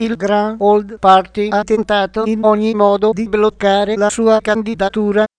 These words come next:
non ha alcuna sintonia con l'etica pubblica e istituzionale,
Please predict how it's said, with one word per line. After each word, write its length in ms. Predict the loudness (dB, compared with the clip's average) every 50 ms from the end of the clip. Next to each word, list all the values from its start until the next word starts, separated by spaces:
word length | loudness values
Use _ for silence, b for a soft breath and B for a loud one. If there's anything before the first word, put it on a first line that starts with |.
| _ -8
non 260 | -2 0 0 0 2
ha 160 | 0 -2 -2
alcuna 560 | -2 -4 -6 -10 -10 -10 -8 -4 -4 -4 -4 -4
sintonia 800 | -6 -8 -8 -8 -2 -2 -2 0 0 -2 -2 -2 0 -2 -2 0
con 240 | 0 0 0 0
l'etica 600 | -2 -4 -4 -4 -4 -6 -8 -10 -4 -2 -2 -2 -2
pubblica 680 | -2 -4 -4 -4 -4 -6 -8 -8 -6 -2 -2 -2 0
e 100 | 0 -2
istituzionale, 1080 | -4 -4 -6 -8 -8 -10 -8 -8 -8 -6 -4 -2 0 0 0 0 0 0 0 -2 -4 -4